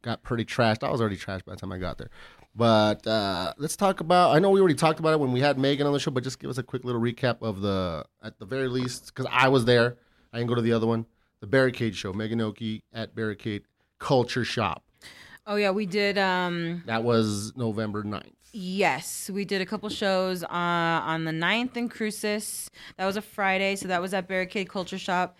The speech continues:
Speaker 2: That, uh, they were also happened to be celebrating their four years, uh, being there, present, and actually, you know, a real staple for hip hop and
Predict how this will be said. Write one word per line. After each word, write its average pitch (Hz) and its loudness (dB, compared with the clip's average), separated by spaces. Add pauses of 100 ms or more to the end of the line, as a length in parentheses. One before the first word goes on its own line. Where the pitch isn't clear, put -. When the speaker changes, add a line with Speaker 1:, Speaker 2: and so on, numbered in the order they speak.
(280)
Speaker 2:
That, 196 -2
uh, 196 2
they 214 2
were 247 2
also 247 2
happened 240 -2
to 214 -2
be 208 -2
celebrating 202 0
their 170 0
four 185 -4
years, 165 -4
uh, 160 2
being 175 -4 (400)
there, 175 2
present, 175 -2
and - -4
actually, 165 -4
you 170 -2
know, 151 -2
a 151 -2
real 160 -2
staple 160 -8
for 151 -6
hip 165 -6
hop 147 -4
and 143 -4